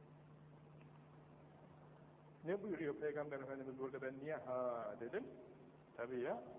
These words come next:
Şimdi ben hatırlıyorum doktorum birisini, küçüktüm daha, ilkokula gidiyordum. Hastalandı birisi, ona konyak, kanyak, affedersiniz.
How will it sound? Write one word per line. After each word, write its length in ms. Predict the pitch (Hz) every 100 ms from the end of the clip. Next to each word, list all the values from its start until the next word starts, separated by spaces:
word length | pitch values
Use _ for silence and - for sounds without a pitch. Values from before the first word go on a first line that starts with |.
| - - - - -
Şimdi 360 | 180 185 170 - - - - - -
ben 120 | 143
hatırlıyorum 680 | 160 160 160 180 247 262 165 - - - - - - - -
doktorum 580 | 139 139 139 135 139 139 139
birisini, 640 | 156 127 127 135 156 277 202 - - - -
küçüktüm 480 | - 156 190 - 131
daha, 200 | 113 107 - - - - -
ilkokula 400 | 160 135 127 113
gidiyordum. 500 | 113 104 117 117 226 - - - - - - - - -
Hastalandı 640 | 165 165 190 185 175 175
birisi, 440 | 147 135 - 262 311 - - - - - - - -
ona 300 | 151 190 254 - - - -
konyak, 640 | - 175 165 156 147 160 - - - - - - -
kanyak, 340 | 151 160 156 - -
affedersiniz. 640 | 123 120 117 104 - -